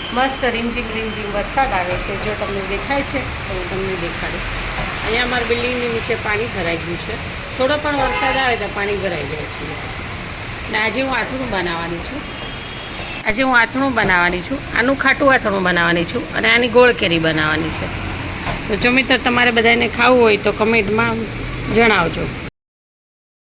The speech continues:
તો ચલો મિત્ર, હું હવે ઘરકામ કરી લઉં છું પહેલાં, કારણ કે આપણું તો ઘરનું કામ હોય જ, ઘરકામ પહેલાં કરવું પડે. ઘરકામ પ-, કરીને પછી બ્લોગ બનાવવાનો હોય, એટલે વાસણ ઘસવાના છે. વાસણ બાસણ ઘસીને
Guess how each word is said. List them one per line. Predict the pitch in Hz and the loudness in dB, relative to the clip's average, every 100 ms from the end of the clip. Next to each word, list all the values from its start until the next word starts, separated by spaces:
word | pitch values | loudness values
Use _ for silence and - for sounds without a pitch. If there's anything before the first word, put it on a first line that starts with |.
| _ - | _ -6
તો | 240 | -4
ચલો | 233 269 277 | -2 -2 -2
મિત્ર, | 262 254 247 247 | 0 -2 2 2
હું | 233 247 233 | 2 2 2
હવે | 233 | 2
ઘરકામ | 214 214 233 247 233 | 2 0 0 0 0
કરી | 226 247 240 | -2 0 0
લઉં | 214 202 | -2 -2
છું | 208 190 | -6 -4
પહેલાં, | 196 190 208 - - - - | -2 0 -2 -6 -16 -18 -8
કારણ | 226 226 | -2 0
કે | 220 | 2
આપણું | 226 226 254 - | 2 2 -2 0
તો | 254 240 233 | 2 2 2
ઘરનું | 214 233 262 240 | 0 -2 -4 -4
કામ | 254 247 | -2 -2
હોય | 247 247 | 0 0
જ, | 240 - - - | -2 -10 -14 -2
ઘરકામ | 226 220 254 226 | -2 2 0 2
પહેલાં | 254 277 262 | 2 4 2
કરવું | 262 247 226 | 2 0 0
પડે. | 233 226 - - - - - - - | -2 -2 -6 -14 -16 -16 -16 -10 0
ઘરકામ | 240 247 269 254 | 0 2 2 2
પ-, | 254 247 247 | 4 4 4
કરીને | 269 285 262 | 2 2 2
પછી | 240 254 269 | 0 -2 -2
બ્લોગ | 214 226 220 | 0 2 2
બનાવવાનો | 196 202 190 180 170 | 2 2 2 2 0
હોય, | 175 180 | 0 -2
એટલે | 165 - - - - 214 | -4 -12 -14 -16 -6 0
વાસણ | 226 247 247 247 233 | 4 2 2 0 2
ઘસવાના | 214 220 220 285 277 285 | 2 0 2 2 4 2
છે. | 269 269 247 | 2 2 4
વાસણ | 233 214 240 214 | 2 0 -2 0
બાસણ | 220 - 196 | 0 0 0
ઘસીને | 214 214 294 269 | 0 0 -2 -2